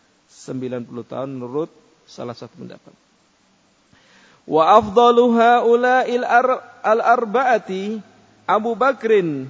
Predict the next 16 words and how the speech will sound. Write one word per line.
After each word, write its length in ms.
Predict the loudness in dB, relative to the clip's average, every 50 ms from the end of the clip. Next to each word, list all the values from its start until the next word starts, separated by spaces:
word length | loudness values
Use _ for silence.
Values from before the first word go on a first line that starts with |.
| -10
thumma 480 | -6 -4 -4 -2 -2 -2 -2 -2 -2 -2
Umaru, 580 | -4 -2 -2 -2 0 0 -2 -2 -4 -4 -6 -10 -8
thumma 400 | -6 -6 -4 -2 -2 -2 -2 -2
Uthmanu, 720 | -4 -4 -6 -6 -4 -2 0 0 0 -2 -2 -4 -4 -4
thumma 400 | -6 -8 -8 -6 -4 -6 -4 -4
Aliyun. 640 | -4 -4 -4 -6 -6 -2 0 0 0 -2 -4 -10 -12 -18 -20 _ _ _ _ _ _ _ _ _ _ _ _ _ _ _ _ _ _ _ _ _ _ _ _ _ _ _ _ _ _ _ _ _ _ _ _
Iya. 320 | -8 -6 -6 -6 -8 -12 -18 -20 _ _ _ _ _ _ _ _ _ _ _ _ _ _ _ _ _ _ _ _ _ _ _ _ _ _ _ _ _ _ _ _ _ _ _ _ _ _ _ _ -12 -6
Dan 240 | -4 -2 -2 0 0
yang 160 | -2 0 0
paling 240 | 0 0 0 0 -2
utama 720 | -2 -4 -2 0 0 0 0 0 -2 -4 -4 -4 -4 -6
di 160 | -6 -6 -4
antara 480 | -2 -2 -4 -4 -4 -4 -2 -2 -2 -4
keempat 480 | -6 -6 -6 -6 -4 -2 -2 -2 -2 -2 -2
orang 160 | -2 -2 -4 -4 -4
tadi 560 | -4 -4 -4 -4 -6 -10 -8 -8 -8 -10 -12